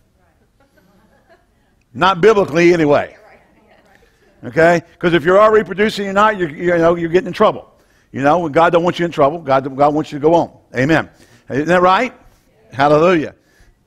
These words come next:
Speaker 2: Well, well, you know what happens if, you know, you know, and of course we, we, we'll get to some things other, other on, on the, later on in some other letters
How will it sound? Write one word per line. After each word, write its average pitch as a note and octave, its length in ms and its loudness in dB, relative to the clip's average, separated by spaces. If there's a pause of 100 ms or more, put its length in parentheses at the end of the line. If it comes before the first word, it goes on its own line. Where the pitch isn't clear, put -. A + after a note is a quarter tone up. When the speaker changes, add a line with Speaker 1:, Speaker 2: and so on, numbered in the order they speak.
(120)
Speaker 2:
Well, B3 280 2
well, A3+ 140 0
you C#4+ 40 -6
know A#3 120 2
what A#3+ 180 2
happens A3+ 340 -2
if, A3 160 -4
you G#3+ 60 -12
know, G#3+ 280 0 (240)
you F#3+ 60 -14
know, A3 140 -6
and A3+ 120 -10
of - 60 -20
course G#3+ 320 -4
we, A3 120 -2
we, G#3+ 180 -6 (160)
we'll A3 100 0
get A3 120 -8
to F3 60 -16
some F3+ 200 -6
things F#3+ 200 -4
other, F3 280 0
other E3+ 260 -4
on, D3 300 -10
on C#3+ 160 -10
the, C#3+ 260 -10
later D3 260 -2
on C#3+ 140 -4
in C3 60 -10
some C#3 100 -10
other C3 140 -4
letters C3+ 320 -2